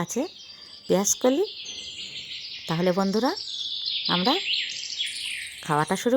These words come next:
করে দিই, আর ভিডিওটা এখানেই শেষ করছি।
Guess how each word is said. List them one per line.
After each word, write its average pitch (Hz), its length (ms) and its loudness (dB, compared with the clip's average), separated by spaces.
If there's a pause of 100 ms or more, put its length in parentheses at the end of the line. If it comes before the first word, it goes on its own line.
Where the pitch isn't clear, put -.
করে 254 240 8
দিই, 330 140 6 (640)
আর 175 140 2
ভিডিওটা 147 320 6
এখানেই 277 300 6
শেষ 285 180 0
করছি। - 300 2